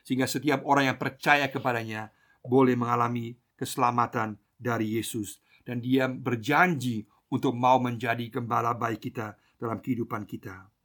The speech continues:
Pertanyaan bagi kita adalah, siapakah gembala baik kita? Siapakah gembala kita?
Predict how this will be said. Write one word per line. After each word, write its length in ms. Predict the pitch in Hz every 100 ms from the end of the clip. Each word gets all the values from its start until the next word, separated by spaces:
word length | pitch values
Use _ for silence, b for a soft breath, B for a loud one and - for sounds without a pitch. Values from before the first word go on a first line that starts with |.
| _ _ _ _ _
Pertanyaan 560 | 147 - 170 185 196 180
bagi 320 | 147 131 202
kita 160 | 180 135
adalah, 320 | 123 123 - _ _ _
siapakah 800 | - - 175 185 254 - 175 123
gembala 480 | 127 123 120 117 113
baik 400 | 107 107 - -
kita? 240 | - 95
Siapakah 400 | - 185 226 190
gembala 320 | 131 127 127 127
kita? 320 | 214 - -